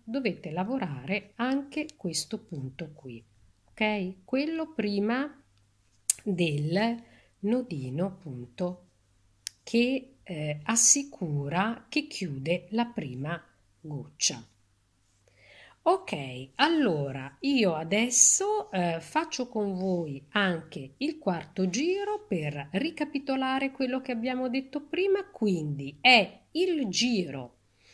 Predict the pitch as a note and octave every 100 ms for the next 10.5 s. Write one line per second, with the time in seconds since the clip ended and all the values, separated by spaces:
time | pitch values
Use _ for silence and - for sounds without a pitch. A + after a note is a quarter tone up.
0 | - - - - - _ F#3 F#3+ B3 G3+
1 | E3+ F#3+ B3+ F4 F4 D#4 C#4+ C#4+ C#4+ -
2 | C4 B3 A#3 G3+ E3+ C3+ C3+ - D#3 B2+
3 | _ _ A#3+ A#3 F#3 D3+ - _ _ C#4
4 | C4 G3 - C#3 D#3+ D3 E3+ D4 F4+ -
5 | F#4 F#4 - D#4+ E4+ D#4+ - - B3+ D4
6 | C#4+ F#3+ F#3 A#3+ C4+ - C4+ C#4+ C#4 C4+
7 | A#3 A#3 A#3 F#3+ D3 B2+ C3 C3+ B2+ _
8 | D#3 D#3 C#4 F#4+ G4+ G4+ A#3 C#4 D#4+ F#4
9 | E4+ D#4 - E3 D3 - E3 A3 D#4 F3+
10 | E3 - - F#4